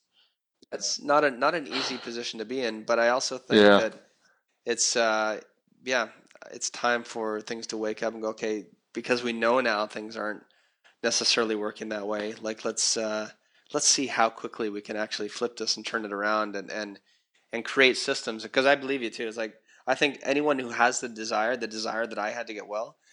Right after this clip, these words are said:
Speaker 1: as long as you have the desire, everyone should have access to these tools. And, and I was, I was in a fortunate position that I came from a
Speaker 2: Right.
Speaker 1: family of means, and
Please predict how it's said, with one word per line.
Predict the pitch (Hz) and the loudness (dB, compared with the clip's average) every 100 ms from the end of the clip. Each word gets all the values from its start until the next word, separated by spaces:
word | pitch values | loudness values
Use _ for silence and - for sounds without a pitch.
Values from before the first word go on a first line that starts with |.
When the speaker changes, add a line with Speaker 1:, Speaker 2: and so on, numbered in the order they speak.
| _ | _
Speaker 1:
as | 151 | -4
long | 185 | 0
as | |
you | 180 | 0
have | 151 | 0
the | 120 | -2
desire, | 113 - 120 117 101 98 - _ _ _ - | 0 4 4 4 0 -6 -16 _ _ _ -4
everyone | 135 143 135 123 | -4 -4 -6 -6
should | - 110 | -6 -4
have | 110 104 | -4 -2
access | 104 - - | -4 -6 -10
to | 104 | -10
these | 101 | -12
tools. | - - 127 98 92 | -10 -6 -4 -4 -8
And, | 104 101 | -10 -10
and | - 113 | -6 2
I | 123 | 4
was, | 147 - _ - - | 4 0 _ -16 2
I | 127 | 6
was | 143 131 | 6 2
in | 123 | -6
a | |
fortunate | 120 120 113 113 | -6 -6 -6 -8
position | 120 113 110 - 110 | -8 -6 -4 -4 -4
that | 104 | -4
I | 104 - _ _ _ _ _ - | -6 -10 _ _ _ _ _ -2
came | 135 123 | 0 0
from | 120 | 6
a | 101 | 8
Speaker 2:
Right. | |
Speaker 1:
family | 95 117 110 | 8 6 0
of | 107 | -2
means, | 123 156 165 131 | 0 0 0 -4
and | 110 - 107 107 107 - | -6 -4 -2 -2 -4 -12